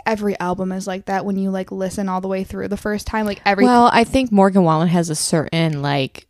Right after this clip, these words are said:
Speaker 2: style and sound, because people can say that about Luke Combs too. Like,
Speaker 1: Yeah.
Speaker 2: I think, like, you know, his album is made up of the same kind of songs. Like,
Speaker 1: Yeah.
Speaker 2: a,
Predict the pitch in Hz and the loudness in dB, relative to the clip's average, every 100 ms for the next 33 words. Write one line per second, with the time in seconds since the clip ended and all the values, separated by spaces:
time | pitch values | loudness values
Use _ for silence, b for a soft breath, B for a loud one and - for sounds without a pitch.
0 | - - - 160 160 - 151 - 139 - | -12 -10 -4 0 0 -2 -6 -4 -4 -4
1 | - - 190 196 - 214 226 214 185 170 | -10 -6 0 2 2 2 4 2 2 0
2 | 160 160 156 160 - 165 - 170 - 175 | 0 2 0 2 0 -2 -2 -4 0 0
3 | 160 170 170 175 180 175 165 175 151 165 | 0 0 2 4 4 4 2 -2 0 -2
4 | 143 - b b b b 180 156 156 160 | -2 -10 b b b b 0 2 2 0
5 | b b b b b _ _ - 202 196 | b b b b b _ _ -2 2 4
6 | 185 190 185 170 170 160 170 175 - 151 | 6 4 2 2 2 2 0 -4 -2 -2
7 | 156 170 156 151 156 - - 160 165 - | -2 0 -2 0 0 -2 -4 -4 -6 -8
8 | - - 240 180 185 | -14 -6 0 0 0